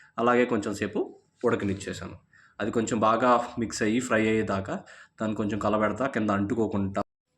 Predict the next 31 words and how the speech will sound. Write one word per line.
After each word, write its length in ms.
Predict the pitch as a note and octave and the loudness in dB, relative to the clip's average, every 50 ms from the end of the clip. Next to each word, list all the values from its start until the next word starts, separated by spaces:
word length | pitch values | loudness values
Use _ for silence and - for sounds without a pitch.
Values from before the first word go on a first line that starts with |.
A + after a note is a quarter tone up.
| _ - _ _ _ _ _ _ _ _ _ _ _ _ | _ -20 _ _ _ _ _ _ _ _ _ _ _ _
కింద 160 | - A#2+ A#2 A#2 | -2 0 2 2
అంటుకోకుండా 560 | A2 G#2 G2+ G#2 - A2+ G#2 A2 G#2 G2+ G2+ | 2 2 0 0 0 0 0 0 0 0 0
మంట. 300 | G2 G2 G2 G2 G2 - | 0 0 0 -2 -2 -4
కొంచెం 380 | D3 - C3 B2+ B2+ D3 B2+ | -2 0 2 2 4 6 6
మిర్చి 260 | A#2+ A2 B2 - C#3+ B2+ | 6 6 4 2 0 2
పౌడర్ 400 | B2+ B2 A#2+ A#2 A2+ A#2 A#2 A#2+ A2 | 4 4 4 4 4 2 2 2 2
అన్నీ 420 | G#2+ A2 A#2 A#2 A#2 A#2 - - - | 2 2 2 2 2 0 -2 -4 -2
నాకు 200 | A2+ G#2+ G2+ A2+ A2 | -2 0 0 0 0
ఎంత 140 | G#2+ G#2 B2 | 0 0 0
కావాలో 320 | A2 A#2 A2 A2 A2 A#2 | 2 4 4 4 4 4
అంతవరకు 340 | A2+ G#2 G2 G2+ G2+ A2+ A2 A2 | 2 2 0 0 -2 0 0 -2
దాంట్లో 200 | G#2+ G2 G2 G2+ | -2 -2 -2 -2
వేసుకొని 360 | G2 F#2 - - G#2 G2 A#2+ - - - - - - - G#2 | -2 -2 -4 -4 -4 -4 -4 -6 -10 -14 -20 -20 -12 -6 0
అన్నీ 160 | G#2 A2+ A2+ | 2 2 2
బాగా 300 | G2+ G#2 G2 G#2 A2 A2 | 4 2 2 2 2 2
మిక్స్ 400 | A2 G2+ G2 G2 - - - A2+ | 0 0 0 -2 -2 -2 0 0
చేసి, 380 | G#2+ G2 - C3+ G3+ C4 - - - _ _ _ _ _ | 0 0 0 -2 -4 -4 -6 -12 -20 _ _ _ _ _
కొంచెం 320 | A#2+ A2+ A2+ - C3 A#2 A2+ G#2+ | -2 -2 0 0 2 2 2 2
అది 100 | G2+ G2+ | 2 2
బాగా 500 | G2+ G2+ G#2 G2+ A2 G#2+ G2 F#2 - G#2 | 2 0 2 2 2 2 2 2 0 -2
మిర్చి 260 | G#2 G2 G2 - A#2+ - - | -2 -2 0 0 0 2 2
పౌడర్ 320 | A2 G#2+ G#2 A2 G#2+ G#2 G2 | 2 2 2 0 0 0 0
వాసన 240 | G2 G2 G2 G#2 A2+ F#2+ G#2 | 0 0 0 0 -2 -2 0
పోయేదాకా 480 | G2+ G2 G2+ G2 G2 F#2+ F#2+ F#2+ D#3+ A3 - - - - - | 0 0 0 0 -2 -2 -2 -2 -4 -6 -6 -8 -14 -20 -8
బాగా 300 | A2+ G#2 G2+ G2 G#2 A2 G#2+ G#2 | -4 -2 -2 0 0 0 0 0
మిక్స్ 220 | G2 G2 - - | -2 -4 -4 -6
చేసి 140 | G2+ F#2+ F3 | -4 -4 -2
కొంచెం 240 | E3+ C3+ G#2+ A#2+ A2+ | -2 -2 -2 -2 -2
ఫ్రై 180 | - - G2+ G2+ G2+ A2+ | 0 0 0 0 0 0
చేసుకున్న 300 | G2+ - - - G2 F#2 G2 | -2 -4 -4 -6 -6 -4 -4
తర్వాత, 320 | G2 F#2+ F#2+ F#2+ F#2+ - | -4 -4 -4 -4 -4 -6